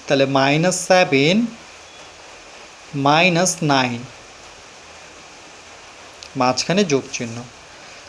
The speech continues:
দুটি নিয়ন্ত্রিত সংখ্যার চিহ্ন একই হলে তাদের যোগ করার সময়ে তাদের পরম মানে যোগ করে, পরম মান হচ্ছে নয়, সাত, নয়ের সাথে যোগ করলে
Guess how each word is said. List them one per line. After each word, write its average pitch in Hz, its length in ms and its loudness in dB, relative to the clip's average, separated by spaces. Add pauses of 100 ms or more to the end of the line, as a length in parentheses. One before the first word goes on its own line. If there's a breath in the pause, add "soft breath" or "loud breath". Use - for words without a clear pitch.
(180)
দুটি 160 260 2 (140)
নিয়ন্ত্রিত 185 440 0 (200)
সংখ্যার 165 400 2
চিহ্ন 165 200 0 (280)
একই 190 300 2
হলে 190 160 2 (120)
তাদের 156 240 4 (100)
যোগ 156 140 4 (120)
করার 190 240 6 (120)
সময়ে 180 340 2 (100)
তাদের 147 220 4 (100)
পরম 156 340 4
মানে 165 160 2 (160)
যোগ 139 120 2 (260)
করে, 180 220 4 (1400)
পরম 151 320 6
মান 180 180 2
হচ্ছে 170 200 0 (140)
নয়, 147 260 4 (520 loud breath)
সাত, 139 240 2 (220)
নয়ের 147 320 2
সাথে 180 180 0 (120)
যোগ 175 100 2 (120)
করলে 170 200 2